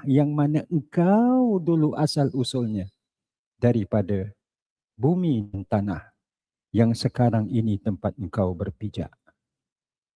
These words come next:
So, jamaah dirahmati Allah. Mengenang asal usul kita, siapa kita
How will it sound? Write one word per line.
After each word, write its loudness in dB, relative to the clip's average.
So, 4
jamaah 6
dirahmati -2
Allah. -10
Mengenang 6
asal 6
usul 0
kita, -2
siapa 4
kita 2